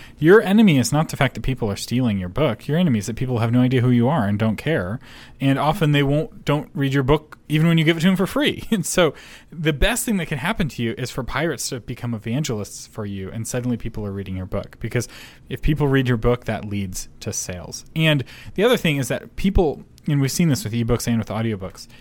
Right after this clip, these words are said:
ebook sales and audiobook sales drive physical book sales, 'cause some people prefer to own a artifact of the experience that they had in your world. The more they enjoyed your world, the more they wanna own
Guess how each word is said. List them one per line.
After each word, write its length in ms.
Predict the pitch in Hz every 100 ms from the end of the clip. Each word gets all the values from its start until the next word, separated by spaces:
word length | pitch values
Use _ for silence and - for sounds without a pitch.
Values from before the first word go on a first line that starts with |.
| -
ebook 320 | 156 180 180
sales 340 | 175 139 123 113
and 100 | 123
audiobook 400 | 113 120 113 107
sales 300 | - 104 92
drive 600 | - 110 113 110 107 107
physical 540 | - - 120 113 107
book 240 | 98 95 -
sales, 380 | - 92 90 - - - -
'cause 160 | 131
some 380 | - - 147 165
people 480 | - 135 - 110 107 - -
prefer 440 | 120 - 139 139
to 120 | - -
own 500 | 135 127 110 101 113 - - - -
a 160 | 117 -
artifact 720 | 135 151 147 110 95 - - -
of 180 | 131 113
the 140 | 117
experience 680 | 110 - - 131 113 101 -
that 100 | 107
they 100 | 107
had 340 | - 110 98
in 180 | - 110
your 120 | 104
world. 340 | 104 98 92 -
The 80 | 120
more 240 | 120 131
they 140 | 135 131
enjoyed 420 | 117 120 117 113 - - - -
your 120 | 120
world, 300 | 110 113 107
the 60 |
more 180 | 113 120
they 120 | 117
wanna 260 | 113 110 107
own 280 | 107 104